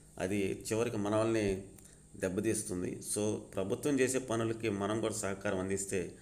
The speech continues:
ప్రభుత్వం ఇంకా ముందుకెళ్తుంది. So, కాబట్టి ఫ్రెండ్స్, ప్రతి ఒక్కరూ మాస్కులు ధరించండి. ఎవరితో, ఫ్రెండ్స్తో కూడా కలిసేటప్పుడు ఒకరితోనో ఇద్దరితో మాట్లాడండి, కానీ, ఆ,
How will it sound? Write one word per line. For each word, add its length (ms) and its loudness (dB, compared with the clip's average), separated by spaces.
ప్రభుత్వం 680 0
ఇంకా 200 -2
ముందుకెళ్తుంది. 840 -2
So, 60 0
కాబట్టి 440 2
ఫ్రెండ్స్, 520 2
ప్రతి 220 2
ఒక్కరూ 360 2
మాస్కులు 540 2
ధరించండి. 640 0
ఎవరితో, 520 2
ఫ్రెండ్స్తో 540 2
కూడా 180 2
కలిసేటప్పుడు 580 0
ఒకరితోనో 680 0
ఇద్దరితో 400 -2
మాట్లాడండి, 540 -2
కానీ, 360 -4
ఆ, 320 -2